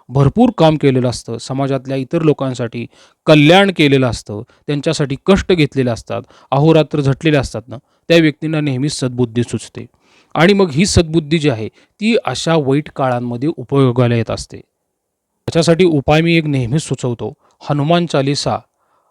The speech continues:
मंगळ व शनीच्या संतुलनासाठी उत्तम उपाय आहे. त्याचबरोबर तुम्ही शनिवारी तिळाचे दानही करू शकता. त्याचबरोबर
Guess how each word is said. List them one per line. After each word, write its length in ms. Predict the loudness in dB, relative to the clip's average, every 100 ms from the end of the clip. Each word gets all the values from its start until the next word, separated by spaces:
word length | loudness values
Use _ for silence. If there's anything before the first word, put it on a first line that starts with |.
| _ _ _
मंगळ 400 | 0 2 4 4
व 140 | 4 2
शनीच्या 460 | 0 -2 -2 -4
संतुलनासाठी 880 | -4 -4 -6 -4 -2 -2 -4 -6 -6 -8
उत्तम 360 | -10 -6 -4
उपाय 260 | -2 -2 -4
आहे. 240 | -4 -8 -18 _ _ _ -4
त्याचबरोबर 480 | -2 2 2 2
तुम्ही 240 | -2 -6 -4
शनिवारी 540 | -2 -2 0 0 -2 -6 _ _ _
तिळाचे 480 | 0 2 2 0 -4
दानही 480 | -2 -2 0 0 0
करू 240 | -2 -4 -4
शकता. 420 | -6 -10 -14 -16 _ _ _ _ _ _ _ 2
त्याचबरोबर 560 | 2 4 4 6 4